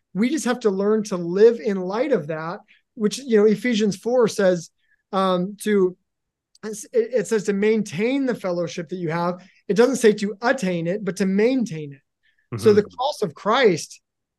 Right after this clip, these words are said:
Speaker 1: makes us one. And this is, you know, Ephesians chapter two is so beautiful with this, because
Speaker 2: Mm-hmm.
Speaker 1: Ephesians two, one through ten is all about vertical salvation. I mean, literally in that word, seated in the heavenly realms. We're raised up. We're
Speaker 2: Mm-hmm.
Speaker 1: made right with God.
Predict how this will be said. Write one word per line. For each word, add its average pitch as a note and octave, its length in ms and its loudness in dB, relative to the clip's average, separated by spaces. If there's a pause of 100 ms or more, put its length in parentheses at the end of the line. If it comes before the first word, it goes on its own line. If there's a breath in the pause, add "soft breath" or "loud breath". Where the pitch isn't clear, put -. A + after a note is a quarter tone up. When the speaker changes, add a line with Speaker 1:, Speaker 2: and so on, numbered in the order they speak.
(400)
Speaker 1:
makes G#3+ 460 2
us G#3+ 200 -2
one. E3+ 580 -6 (420)
And F#3+ 140 2
this A3+ 200 4
is, F3 400 0
you G3+ 120 -2
know, E3 360 -6 (320)
Ephesians G#3+ 760 0
chapter F#3+ 380 -4
two G#3 320 -2
is D#3 120 -6
so G3+ 140 -2
beautiful F3+ 400 -4
with D3+ 120 -4
this, D#3 180 -4
because D#3+ 380 -6
Speaker 2:
Mm-hmm. G#2+ 260 -6 (320)
Speaker 1:
Ephesians A3 280 0
two, A#3 200 2
one G#3 200 6
through G3 180 -2
ten F#3+ 400 -2 (300 soft breath)
is F3 100 -4
all G#3 180 6
about F3+ 340 0
vertical G3+ 520 2
salvation. E3+ 1000 -6 (280 soft breath)
I F#3+ 60 -2
mean, G3 200 4
literally G3+ 540 8
in F#3 140 -2
that F3+ 180 -4
word, E3+ 220 -6
seated B3 500 2
in G#3 100 6
the G3 80 2
heavenly G3 340 0
realms. E3+ 440 -4
We're F3 160 -4
raised G#3 420 4
up. E3+ 300 0
We're F#3 120 0
Speaker 2:
Mm-hmm. - 100 0
Speaker 1:
made A#4 200 6
right - 380 -16
with E3 140 -8
God. D#3 500 -6